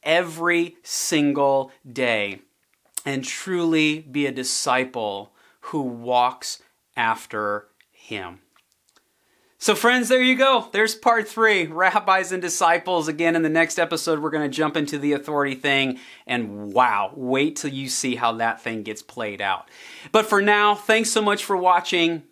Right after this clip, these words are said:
Thanks for listening. And may you walk out the text well in your life.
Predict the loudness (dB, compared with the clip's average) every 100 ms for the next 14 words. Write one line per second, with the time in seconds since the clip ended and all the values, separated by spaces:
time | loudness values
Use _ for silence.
0 | _ 0 0 0 2 2 2 2 0 0
1 | -6 _ _ _ -4 0 2 2 2 0
2 | 2 2 2 0 -2 -6 -4 -4 -4 0
3 | 2 2 0 -8 _ _ -8 -6 -4 -4
4 | -6 -10